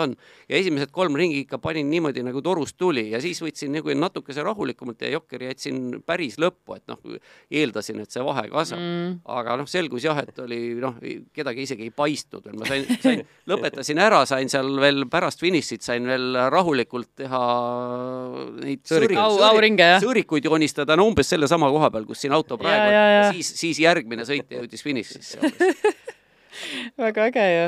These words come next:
Speaker 1: Ei, no jah, no selles mõttes nagu võistlusena minu jaoks ei,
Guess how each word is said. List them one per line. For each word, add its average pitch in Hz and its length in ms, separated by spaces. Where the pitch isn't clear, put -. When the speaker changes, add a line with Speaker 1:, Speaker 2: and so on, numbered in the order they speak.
Speaker 1:
Ei, 160 120
no 175 120
jah, 180 200
no 151 240
selles 170 320
mõttes 135 280
nagu 135 200
võistlusena 123 560
minu 156 200
jaoks 117 320
ei, 127 180